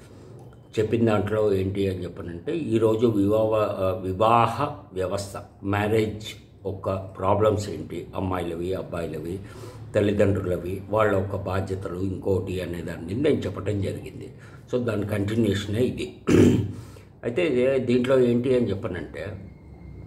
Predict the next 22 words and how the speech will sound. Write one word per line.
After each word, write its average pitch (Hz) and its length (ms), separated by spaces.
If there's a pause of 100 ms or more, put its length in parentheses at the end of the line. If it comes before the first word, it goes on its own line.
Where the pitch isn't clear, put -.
(380)
common 123 320
man 127 260
power 113 240
అని 104 160
చెప్పను 92 320
అనేది 92 380 (160)
ఒకటి 107 500 (340)
సపరేట్గా 120 480
channel 110 460
ఉంది - 280 (420)
నా 98 200 (340)
ఒక 82 720
దీన్నే, 117 440
ఇదే 113 260
వీడియోది. 92 520 (760)
దాంట్లో 123 380
ఒక 135 220
ఇద్దరు 107 440
మటుకు 101 640 (840)
first - 200
టైమ్ - 540
నేను, 123 580